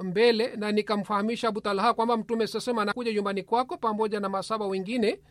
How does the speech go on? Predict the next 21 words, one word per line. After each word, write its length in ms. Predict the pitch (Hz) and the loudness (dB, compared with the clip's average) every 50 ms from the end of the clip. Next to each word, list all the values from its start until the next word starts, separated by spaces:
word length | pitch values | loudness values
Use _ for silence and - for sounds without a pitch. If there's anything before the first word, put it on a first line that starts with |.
| _ _ _ _ _ _ _ _ _ _ | _ _ _ _ _ _ _ _ _ _
Abu 240 | - 214 214 226 220 | 0 2 2 2 2
Talha 540 | 226 214 208 196 196 262 269 220 196 - - - | 2 0 0 0 2 2 2 2 0 -2 -4 -4
akasema 580 | 196 196 - 226 208 - - 277 277 233 202 | -4 -2 -2 -2 -4 -2 -2 -2 -2 -2 -2
kwamba, 380 | - - 202 208 226 247 302 359 - _ _ _ _ _ _ _ _ _ _ | -2 -2 0 2 2 2 0 0 -6 _ _ _ _ _ _ _ _ _ _
Ewe 180 | - 233 247 240 | 0 2 2 4
Umm 220 | 220 214 214 208 | 4 2 0 0
Sulaim, 460 | 190 - 214 202 208 220 240 240 247 - - _ _ _ - | -2 -2 -4 -2 0 0 0 0 -2 -6 -12 _ _ _ -4
masahaba 520 | 208 214 214 202 - 208 220 247 - 233 214 | -2 -2 -2 -2 0 0 0 2 4 4 4
wameleta 460 | 214 208 214 208 208 233 240 226 214 | 4 2 0 0 0 0 0 0 0
watu 300 | 214 208 - 208 196 190 | -2 -2 -2 -2 0 2
wengi 540 | 208 226 240 254 247 226 247 254 277 285 - _ - _ _ _ _ _ _ _ - | 4 4 4 4 2 0 -2 -2 -2 -4 -8 _ -20 _ _ _ _ _ _ _ -6
na 420 | 196 208 214 214 208 208 208 196 - 220 214 208 | 0 2 4 4 4 4 2 -2 -6 -10 -12 -12
ya 240 | 220 214 208 220 220 | -8 -2 2 2 2
kuwapatia 680 | - 233 220 208 196 - 214 - - 262 240 220 214 185 | 2 4 4 4 4 2 0 -2 0 2 2 4 4 4
hawa 400 | 202 214 214 208 202 220 - 202 | 4 4 4 4 2 2 0 -2
masahaba 320 | 208 214 214 208 202 202 | -2 -2 -2 0 0 0
wote, 540 | 196 202 226 247 247 247 - 240 240 233 226 | 2 4 4 4 4 2 4 4 4 4 4
tuna 240 | 233 220 208 202 190 | 2 -2 -2 -2 -2
chakula 360 | - 214 - - 240 220 202 | -2 -4 -4 -2 -2 -2 -2
kidogo 460 | - 220 220 208 233 240 214 214 - | -2 -2 2 4 6 6 6 4 0
tu. 240 | - 269 349 440 | -2 -2 -2 -2